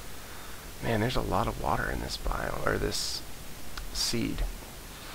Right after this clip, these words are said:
Let's go west. Man. I'm not gonna cut this out either. I, I'm gonna commentate on the traveling, 'cause that's part of the fun in this game.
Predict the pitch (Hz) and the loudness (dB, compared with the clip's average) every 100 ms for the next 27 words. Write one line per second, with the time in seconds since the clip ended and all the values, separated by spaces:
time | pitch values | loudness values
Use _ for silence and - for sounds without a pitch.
0 | - - - - - - - - - - | -4 -4 -4 -4 -6 -6 -6 -6 -4 -4
1 | - - - - - - - - - - | -4 -4 -2 0 0 0 0 -2 -2 -2
2 | - - - - - - - - - - | -2 -4 -6 -6 -10 -6 0 0 0 -6
3 | - - - - - - 156 135 82 - | -6 -8 -8 -8 -8 2 6 6 6 2
4 | - - - - - - - - - - | 0 -2 -4 -8 -8 -6 -4 -4 -4 -6
5 | - - - 147 185 147 139 131 110 113 | -8 -4 10 12 12 10 8 8 10 12
6 | 101 98 98 - - - - 107 107 104 | 12 12 6 2 -4 -8 10 12 12 8
7 | - - - 110 107 - 107 104 101 107 | 0 -4 6 8 10 8 8 8 8 8
8 | 101 107 98 98 95 92 - - - - | 8 8 8 8 4 0 -4 -6 -8 -8
9 | - - - 98 104 101 - 104 127 - | -2 4 10 10 10 0 0 2 2 2
10 | - - - - - 117 113 - 120 95 | 0 -2 -2 0 4 6 4 4 4 4
11 | 85 - - - | 0 0 0 2